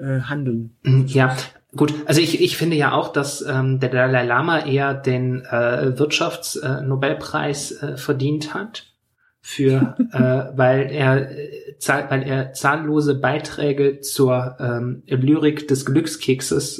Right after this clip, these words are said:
Speaker 2: äh, vollbracht hat. <laughs> Aber
Speaker 1: Du, du weißt, dass der Wirtschaftsnobelpreis, äh, kein echter Nobelpreis ist.
Speaker 2: Ja, weiß ich.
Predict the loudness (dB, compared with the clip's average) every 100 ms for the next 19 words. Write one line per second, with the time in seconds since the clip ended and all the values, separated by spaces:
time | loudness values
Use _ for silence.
0 | -4 -4 -2 -4 -2 0 0 -2 -4 -12
1 | -12 _ _ -16 -16 -16 _ _ -2 0
2 | 0 -2 _ _ _ _ _ _ _ _
3 | _ _ _ _ _ -2 2 4 4 2
4 | 0 -2 _ _ _ -20 _ -4 2 2
5 | 2 2 2 2 0 0 0 0 -2 -4
6 | -10 -4 -2 0 -2 -4 -4 -4 -2 -2
7 | -2 -4 -10 -10 -16 -18 _ _ _ _
8 | 2 4 4 0 -4 -2 -2 -4 -18